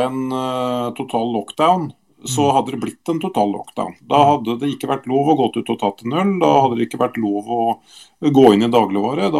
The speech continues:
Speaker 1: hadde de organisert, eh, hele samfunnet som en eneste stor, eh,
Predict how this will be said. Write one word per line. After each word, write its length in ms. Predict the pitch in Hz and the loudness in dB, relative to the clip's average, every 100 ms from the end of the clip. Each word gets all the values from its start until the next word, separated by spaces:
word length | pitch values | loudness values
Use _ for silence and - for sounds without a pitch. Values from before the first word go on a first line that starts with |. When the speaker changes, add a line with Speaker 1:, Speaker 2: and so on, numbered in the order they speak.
| 139 | 2
Speaker 1:
hadde 180 | 135 139 | 2 0
de 60 | |
organisert, 840 | 139 135 143 143 - 110 113 _ | -2 -2 -2 -4 -4 -4 -6 _
eh, 360 | 127 123 123 120 | -6 -2 -2 -2
hele 440 | 120 151 107 107 - | -2 -2 -2 -4 -6
samfunnet 500 | 131 104 - 107 107 | -6 -8 -10 -10 -10
som 140 | 127 | -10
en 60 | 123 | -10
eneste 320 | 120 101 - | -10 -10 -12
stor, 420 | 107 117 104 107 107 | -8 -4 -2 -2 0
eh, 320 | 107 107 | 0 0